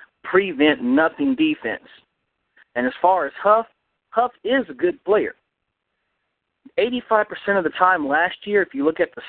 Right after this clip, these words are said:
stats and you look at the alignments, they had him lined up as the slot, in the slot as the corner. He wasn't playing free safety. That's why they brought in Matt Giordano.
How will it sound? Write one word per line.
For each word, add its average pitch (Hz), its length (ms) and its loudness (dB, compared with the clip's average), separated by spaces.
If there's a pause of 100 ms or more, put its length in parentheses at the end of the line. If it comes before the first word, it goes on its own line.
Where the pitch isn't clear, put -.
stats 190 320 2 (140)
and 139 120 0
you 131 60 0
look 143 160 -2
at 165 140 0
the 131 80 -6
alignments, 170 640 0 (280)
they 170 160 2
had 202 200 2
him 170 280 -4
lined 156 340 0
up 165 240 0
as 135 140 -2
the 127 100 -4 (140)
slot, 156 260 4 (140)
in 123 80 -8
the 123 160 -10
slot - 240 2
as 117 80 -8
the - 80 -16
corner. 117 380 -4 (320)
He 147 80 4
wasn't 175 320 0
playing 185 320 -2 (100)
free 147 220 -10
safety. - 400 0 (220)
That's 156 200 0
why 165 80 -4
they 156 60 0
brought 147 240 2
in 131 140 0
Matt 135 240 2
Giordano. 131 560 -2